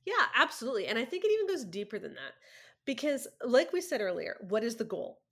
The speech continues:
If the goal is emotional health, then what we want is an emotionally healthy relationship.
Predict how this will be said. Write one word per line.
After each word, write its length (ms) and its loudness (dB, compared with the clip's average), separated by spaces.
If 160 0
the 80 -2
goal 380 2
is 100 2
emotional 560 -2
health, 560 -10
then 200 0
what 160 2
we 120 0
want 340 -4
is 140 -4
an 120 -4
emotionally 840 -4
healthy 580 -8
relationship. 680 -8